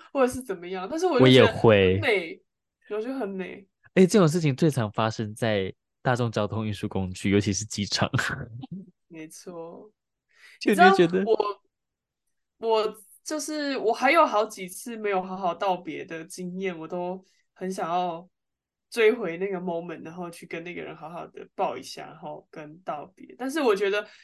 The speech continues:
Speaker 1: 也没关系，我的人生就已经走到这样，现在这个时间点了，那个也就过去了。但是我就会，对，我还是很珍惜那样的缘分，这样。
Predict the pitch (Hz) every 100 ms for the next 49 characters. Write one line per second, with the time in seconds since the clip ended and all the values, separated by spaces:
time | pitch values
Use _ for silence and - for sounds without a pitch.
0 | - 196 196 233 247 254 240 226 220 185
1 | 175 180 214 220 214 - 196 202 165 185
2 | 190 185 180 170 180 _ _ 220 196 190
3 | 190 180 - _ - 175 180 190 190 180
4 | - - - - _ _ _ 214 196 151
5 | 175 170 160 127 - - - - 247 _
6 | _ _ _ - 233 240 170 190 190 208
7 | 185 185 _ _ _ - _ _ 214 175
8 | 202 226 247 311 269 190 190 190 185 151
9 | 165 160 156 147 147 - 190 - 147 143
10 | _ _